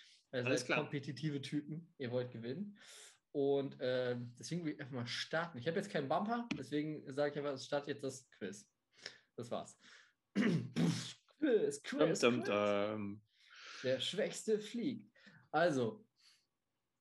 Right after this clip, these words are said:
Speaker 1: ne, in dieser Saison begrüßen wir Bochum und Fürth zurück im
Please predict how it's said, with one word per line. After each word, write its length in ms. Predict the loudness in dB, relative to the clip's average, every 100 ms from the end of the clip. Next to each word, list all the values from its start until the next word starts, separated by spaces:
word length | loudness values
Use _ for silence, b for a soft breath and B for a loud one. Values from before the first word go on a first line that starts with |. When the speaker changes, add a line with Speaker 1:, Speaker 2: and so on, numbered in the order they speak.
| _ -2
Speaker 1:
ne, 360 | 0 0 -2 -8 -4
in 140 | -2
dieser 180 | 2 2
Saison 420 | 2 0 -2 -6
begrüßen 520 | -8 -4 -2 -2 -2 0
wir 220 | 0 0
Bochum 520 | -2 -2 0 -2 0
und 140 | -6
Fürth 380 | -6 -4 -4 -4
zurück 340 | -6 -4 -4 -6
im 260 | -10 -10